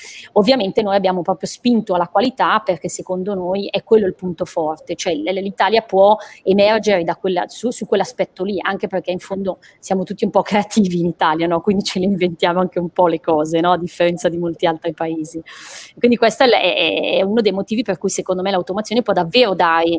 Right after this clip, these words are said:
un vantaggio alle aziende italiane. Certo, bisogna cambiare un po' la testa, no? Cambiare un po' la modalità, perché l'automazione da una parte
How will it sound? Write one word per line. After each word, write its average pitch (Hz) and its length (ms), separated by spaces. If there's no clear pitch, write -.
un 196 140
vantaggio 170 840
alle 180 240
aziende 175 340
italiane. 170 540
Certo, 190 400
bisogna 226 340
cambiare 202 540
un 240 140
po' 190 140
la 190 100
testa, - 500
no? 185 180
Cambiare 190 340
un 185 80
po' 196 120
la 208 80
modalità, 180 600
perché 170 280
l'automazione 202 640
da 175 80
una 175 160
parte 180 420